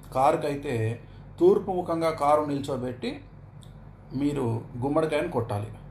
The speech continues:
ఇంటి ముందర అయితే, ఇంటికి కొట్టేటట్టయితే ఇంటికి గేటుకు మూడు సార్లు లెఫ్ట్కు, మూడు సార్లు రైట్కు, పైకి కిందికి మూడు సార్లు, మొత్తం తొమ్మిది సార్లు తిప్పి కర్పూరం పెట్టి దానిపైన వెలిగించి తిప్పి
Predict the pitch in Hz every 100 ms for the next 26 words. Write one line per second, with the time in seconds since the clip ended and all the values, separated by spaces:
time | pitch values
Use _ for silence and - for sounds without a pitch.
0 | - - - - - - - - - 156
1 | 180 208 208 196 170 165 180 156 160 175
2 | - 165 151 143 143 139 139 190 123 120
3 | 127 - - - - 165 185 190 160 131
4 | 127 - - - 113 139 175 180 - 120
5 | 110 113 - 131 139 160 151 160 147 131
6 | 135 - 170 196 156 139 139 143 131 117
7 | 120 143 - 208 214 139 143 160 151 147
8 | 143 131 123 110 120 110 127 160 156 127
9 | 139 139 135 127 113 110 196 - - -
10 | - - - - - - - - - -
11 | - - - - - - - - - -
12 | 135 151 175 185 147 127 120 143 123 117
13 | 123 160 127 139 139 123 - 120 117 -
14 | -